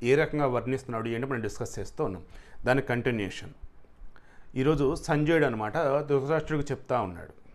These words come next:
"ఏతచ్చుత్వా వచనం కేశవశ్య కృతంజలిర్వేపమానః కిరీటి నమస్కృత్వా భూయ ఏవాహ కృష్ణం సగద్గతం భీత భీతః ప్రణమ్య."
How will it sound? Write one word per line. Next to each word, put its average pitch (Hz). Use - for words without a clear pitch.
"ఏతచ్చుత్వా 151
వచనం 143
కేశవశ్య 139
కృతంజలిర్వేపమానః 143
కిరీటి 139
నమస్కృత్వా 151
భూయ 156
ఏవాహ 151
కృష్ణం 135
సగద్గతం 160
భీత 165
భీతః 147
ప్రణమ్య." 135